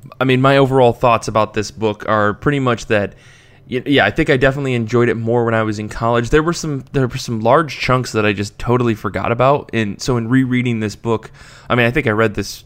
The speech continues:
must have been two thousand seven, two thousand eight, so quite a bit a while ago, quite a while ago. And with that being said, I mean,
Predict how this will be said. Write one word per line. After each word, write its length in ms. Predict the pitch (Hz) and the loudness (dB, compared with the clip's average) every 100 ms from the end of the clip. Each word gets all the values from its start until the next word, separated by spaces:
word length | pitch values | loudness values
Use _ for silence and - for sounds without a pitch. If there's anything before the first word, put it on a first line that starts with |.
| - | -4
must 260 | 113 120 | -2 -2
have 60 | 113 | -4
been 140 | 98 | -6
two 140 | 98 110 | -6 -2
thousand 260 | 104 101 | -2 -4
seven, 280 | - 107 101 | -4 -4 -4
two 100 | - | -4
thousand 300 | 92 95 67 | -4 -4 -6
eight, 280 | 76 87 - | -8 -8 -8
so 320 | - 98 92 - - - - | -4 -2 -2 -8 -20 -20 -2
quite 160 | 135 | 2
a 60 | 131 | 4
bit 120 | 117 | 2
a 40 | 107 | 2
while 280 | 104 110 104 | 2 2 0
ago, 340 | 101 98 98 - - - - - | 0 -2 -4 -10 -20 -20 -20 -12
quite 180 | - 135 | -6 -4
a 40 | |
while 240 | 110 104 104 | -2 -4 -4
ago. 300 | - 101 - - - - - - | -6 -8 -8 -18 -20 -20 -20 0
And 600 | 123 127 120 113 110 - - - - _ - | 2 4 2 0 -6 -12 -20 -20 -20 _ 0
with 280 | 131 165 | 4 4
that 240 | 147 151 120 | 4 4 4
being 200 | 131 120 | 0 -2
said, 320 | - 151 127 | 0 2 4
I 120 | 104 | 2
mean, 240 | 113 110 | 2 -2